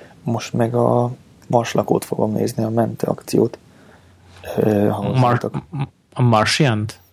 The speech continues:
Speaker 1: Na, de magyarul valami
Speaker 2: Fogalmam
Speaker 1: nem
Speaker 2: sincs, mi a
Speaker 1: Marsi
Speaker 2: címe.
Speaker 1: a címe, hanem mentő akció, vagy valami ilyesmi.
Speaker 2: Azért veszélyes, mert van egy hasonló marsos mentő akciós film, ami körülbelül ilyen öt-hat éves.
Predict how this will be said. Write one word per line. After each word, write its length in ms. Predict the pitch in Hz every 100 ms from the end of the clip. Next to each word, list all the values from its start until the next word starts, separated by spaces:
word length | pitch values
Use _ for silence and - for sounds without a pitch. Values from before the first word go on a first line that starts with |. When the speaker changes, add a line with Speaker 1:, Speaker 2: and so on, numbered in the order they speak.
| -
Speaker 1:
Na, 240 | - 127 131
de 100 | 127
magyarul 340 | 139 113 104
valami 340 | 104 107 110 113 _ _ _ _ _ _ _ _ - -
Speaker 2:
Fogalmam 460 | 120 113 107 104
Speaker 1:
nem 100 | 107
Speaker 2:
sincs, 200 | 101 110
mi 60 | 123
a 20 |
Speaker 1:
Marsi 140 | -
Speaker 2:
címe. 140 | - 127
Speaker 1:
a 40 |
címe, 200 | 123 110
hanem 180 | 110 104
mentő 360 | 104 101 110 -
akció, 420 | 120 - - 110
vagy 140 | 104
valami 180 | 110 110
ilyesmi. 320 | 110 104 120 123 - - -
Speaker 2:
Azért 400 | 165 208 175 -
veszélyes, 520 | 139 - 127 123 -
mert 240 | 127 - - -
van 140 | 147
egy 120 | 160
hasonló 500 | - 135 - 113 110
marsos 460 | 107 110 113 110 107
mentő 360 | 110 110 110 107
akciós 480 | 104 - 110 107
film, 240 | - 113 113
ami 140 | 110
körülbelül 340 | 113 113 117 117
ilyen 160 | 120
öt-hat 300 | 131 - 107
éves. 580 | 107 101 95 - - -